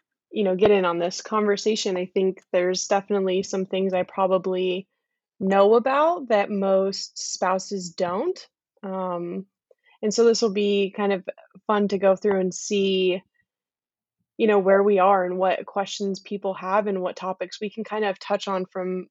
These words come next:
multiple points of view, uh, because I have the active duty service kinda behind me, and I, I work in some areas that a lot of families deal with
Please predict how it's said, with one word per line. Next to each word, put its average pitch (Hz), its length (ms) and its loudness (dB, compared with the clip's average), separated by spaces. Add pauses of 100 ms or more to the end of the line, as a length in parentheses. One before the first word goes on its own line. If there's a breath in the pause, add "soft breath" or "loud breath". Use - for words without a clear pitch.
(120)
multiple 214 680 2
points 202 280 -2
of 185 120 -2
view, 180 480 -2 (480 soft breath)
uh, 180 280 0 (260)
because 247 320 4
I 262 60 6
have 285 180 4
the 202 180 0
active 190 360 -2
duty 190 280 -4
service 180 460 -2
kinda 190 300 -4
behind 185 440 -4
me, 370 300 -2
and 214 100 0
I, 180 380 0 (500)
I 214 100 2
work 254 280 4
in 262 140 -2
some 247 160 -2
areas 254 540 2
that 196 120 4
a 190 60 4
lot 190 280 4
of 202 120 -2
families 196 480 -4
deal 190 280 -2
with 349 280 -8